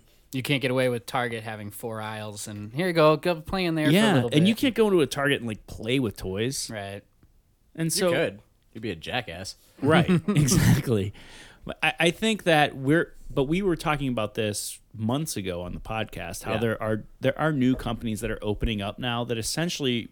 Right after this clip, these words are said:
Speaker 2: we understand that everybody's gonna buy stuff online moving forward. But we actually just need a store where you can go in and demo stuff.
Speaker 1: Mm.
Speaker 2: And
Speaker 3: Like Sharper Image.
Speaker 2: Essentially,
Speaker 3: Yeah.
Speaker 2: yeah. And so you're going to need to have, like, some sort of,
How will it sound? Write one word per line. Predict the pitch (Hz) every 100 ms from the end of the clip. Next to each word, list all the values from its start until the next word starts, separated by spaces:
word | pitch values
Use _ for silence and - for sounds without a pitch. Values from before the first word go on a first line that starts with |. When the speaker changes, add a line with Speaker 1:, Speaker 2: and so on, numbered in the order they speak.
| -
Speaker 2:
we | 127 151
understand | 139 131 113 107 107
that | 98
everybody's | 113 110 104 101
gonna | 98 95
buy | 92 90 90 90
stuff | 87 - 87 -
online | 82 78 73 73 76 76 _ _ _ _ _ _
moving | - 98 95 95
forward. | 90 92 87 92 - - - - -
But |
we | 123 143
actually | 185 - 143
just | 127 113
need | 110 123
a | 101
store | - - 104 117 131
where | 127 117
you |
can | 107 104
go | 98 107 98
in | 101 101 95
and | 101 92
demo | 104 95 85 82
stuff. | - 80 76 - - _ -
Speaker 1:
Mm. | 120 113 92 _
Speaker 2:
And | 123 120 120
Speaker 3:
Like | 147
Sharper | - 175 160 160
Image. | 165 95 - - _ _ -
Speaker 2:
Essentially, | 127 170 160 - 127 131
Speaker 3:
Yeah. | 131
Speaker 2:
yeah. | 160 131 101 -
And | 143
so | - 165 156
you're | 135 165
going | 160 175 170 160
to | 151
need | 127 131 147 151 135 -
to | 123
have, | 110 131 127 120
like, | 117 110
some | - 127
sort | 123 - 127 117
of, | 110 104 101 104